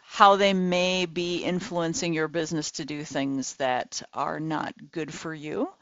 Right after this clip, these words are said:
and just other things you need to be aware of if you are a consumer of technology services from a business or even a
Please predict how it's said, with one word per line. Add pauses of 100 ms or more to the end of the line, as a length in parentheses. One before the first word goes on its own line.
(360)
and
just (100)
other
things
you
need
to
be
aware
of
if
you
are
a
consumer
of
technology
services
from
a
business
or
even
a